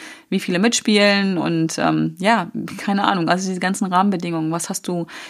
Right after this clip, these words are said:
wie groß ist dein Spielfeld, ähm, was hast du für ein Budget, wie viel Zeit hast du und all sowas. Wie ist deine eigene Energie? Und ja,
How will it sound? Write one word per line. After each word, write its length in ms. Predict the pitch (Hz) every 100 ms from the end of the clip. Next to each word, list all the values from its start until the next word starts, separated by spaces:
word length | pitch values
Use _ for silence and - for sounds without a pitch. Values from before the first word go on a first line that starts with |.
| -
wie 80 |
groß 240 | 185 247 247
ist 160 | -
dein 100 | 208
Spielfeld, 880 | 208 - 185 180 170 170 170 170 165
ähm, 180 | 180 170
was 140 | 180
hast 140 | 208 -
du 20 |
für 160 | - 233
ein 100 | 226
Budget, 580 | 226 - 165 165 165
wie 40 | 175
viel 180 | - 240
Zeit 420 | - 170 175 -
hast 300 | 175 - -
du 300 | 175 175 180
und 320 | - 214 -
all 180 | 165 156
sowas. 320 | - - -
Wie 140 | 220
ist 180 | - 233
deine 220 | 202 208 -
eigene 380 | 160 165 175
Energie? 680 | - 175 170 - 170 170 165
Und 280 | - 156 - - - - -
ja, 120 | -